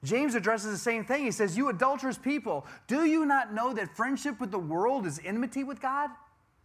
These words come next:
Cleanse your hands, you sinners, and purify your hearts, you double-minded." A pure heart is a heart that is single-minded on finding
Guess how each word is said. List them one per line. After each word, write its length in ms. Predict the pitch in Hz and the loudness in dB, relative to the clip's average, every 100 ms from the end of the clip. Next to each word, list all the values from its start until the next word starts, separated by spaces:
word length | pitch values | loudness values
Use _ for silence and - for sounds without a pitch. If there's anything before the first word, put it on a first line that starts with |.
| _ _ _ _ _ | _ _ _ _ _
Cleanse 360 | 156 254 302 254 | 0 2 2 0
your 120 | 226 | -4
hands, 420 | 151 262 285 190 | -4 -2 -2 -2
you 80 | 170 | -6
sinners, 420 | - 185 240 240 | -6 -4 -4 -2
and 160 | 196 160 | -4 -8
purify 580 | - 311 330 220 202 | -4 0 0 2 0
your 180 | 175 165 | 0 -4
hearts, 420 | 156 262 311 226 | 0 2 2 0
you 80 | 196 | -6
double-minded." 640 | 165 156 151 147 139 123 101 _ _ _ _ _ _ _ _ _ _ _ _ _ _ _ _ - | -4 -4 0 -2 -2 -8 -12 _ _ _ _ _ _ _ _ _ _ _ _ _ _ _ _ -10
A 100 | 147 | -10
pure 360 | - - 285 277 | -8 -6 -2 -2
heart 440 | - 269 247 175 | 0 2 4 2
is 120 | 170 170 | -2 -4
a 60 | |
heart 500 | 160 - 254 190 139 - - - | -6 0 4 4 0 -8 -16 -2
that 160 | 175 | 0
is 100 | 156 | 0
single-minded 960 | - - 254 277 285 233 208 180 135 135 - - | -4 -2 0 0 0 0 0 -2 -6 -8 -12 -8
on 160 | 156 156 | -6 -6
finding 380 | 190 185 156 151 | -6 -4 -4 -8